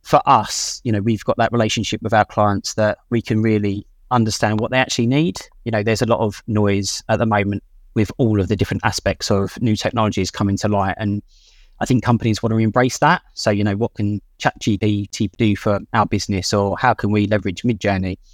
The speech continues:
But actually for us, it's trying to understand what the root source of the problem or potential opportunity is, leveraging,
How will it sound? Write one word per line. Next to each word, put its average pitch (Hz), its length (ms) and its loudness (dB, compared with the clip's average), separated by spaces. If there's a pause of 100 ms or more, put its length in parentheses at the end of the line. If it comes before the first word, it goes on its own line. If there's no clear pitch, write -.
(640)
But 123 120 4
actually 135 320 2
for 135 180 0
us, 101 300 2
it's - 300 -4
trying 113 240 4
to 110 100 0
understand 104 720 0 (300)
what 113 200 -2
the 104 240 2 (280)
root 117 220 4
source - 300 -2
of 95 80 -4
the 101 80 0
problem 101 580 0
or 117 240 2 (140)
potential - 360 0
opportunity 104 680 0
is, 101 380 -2 (280)
leveraging, 98 540 2